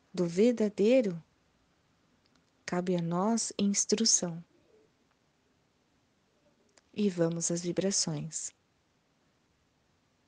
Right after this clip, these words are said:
Já sentindo todo o amor que a espiritualidade amiga está nos emanando, vamos com essa imensa luz vibrar pelo planeta Terra, por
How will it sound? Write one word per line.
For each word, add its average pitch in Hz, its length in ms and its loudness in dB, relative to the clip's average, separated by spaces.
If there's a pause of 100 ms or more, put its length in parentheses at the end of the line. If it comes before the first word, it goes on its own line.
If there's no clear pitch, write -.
(720)
Já 202 140 -2
sentindo 208 580 0
todo 240 320 0
o 269 60 6
amor 196 300 4
que - 100 -8
a 170 40 0
espiritualidade 175 920 2
amiga 165 460 2
está 170 280 -2
nos 165 200 -2
emanando, 165 600 2
vamos 196 440 2
com 185 260 -2
essa 180 220 0
imensa 190 580 4
luz 202 320 2
vibrar 160 480 0 (1200)
pelo 165 220 2
planeta 165 540 -4
Terra, 190 480 4 (1120)
por 180 180 -4